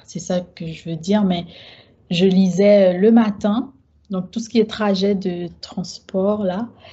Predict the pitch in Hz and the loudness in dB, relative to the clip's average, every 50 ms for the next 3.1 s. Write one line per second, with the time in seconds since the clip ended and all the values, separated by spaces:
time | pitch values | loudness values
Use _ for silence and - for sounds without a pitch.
0 | - - _ _ _ - 190 196 202 208 214 214 202 196 - - 226 220 220 233 | -20 -20 _ _ _ 0 2 4 6 6 6 4 2 0 -2 -2 -2 0 2 4
1 | 233 240 247 247 240 233 - - - _ _ _ _ - - 220 226 233 233 233 | 4 4 2 0 -4 -6 -10 -16 -20 _ _ _ _ -2 2 4 4 6 6 6
2 | 240 233 233 240 240 233 233 226 214 202 208 220 208 208 208 196 185 202 208 196 | 6 6 6 6 4 4 2 2 -2 -2 0 2 4 4 6 4 4 2 0 0
3 | 190 190 | 0 -2